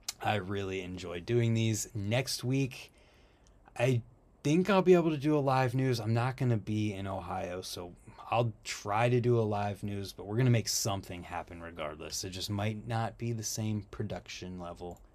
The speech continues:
as this. So thank you guys for tuning in, and thank you to everyone for the support on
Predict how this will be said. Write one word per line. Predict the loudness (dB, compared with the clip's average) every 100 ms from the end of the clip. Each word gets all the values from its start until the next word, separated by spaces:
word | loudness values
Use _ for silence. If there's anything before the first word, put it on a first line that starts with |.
| -16
as | -14
this. | -14 -10
So | -8 -8 -10 -14 -20 -8
thank | -2 0
you | 2
guys | 2 0
for |
tuning | -6 -6 -6 -6
in, | -8 -8
and | -12 -6
thank | -2 0
you | 0 0
to | -2 -4
everyone | -4 -4 -6 -8
for | -10 -10
the | -8
support | -8 -8 -6 -6 -6
on | -10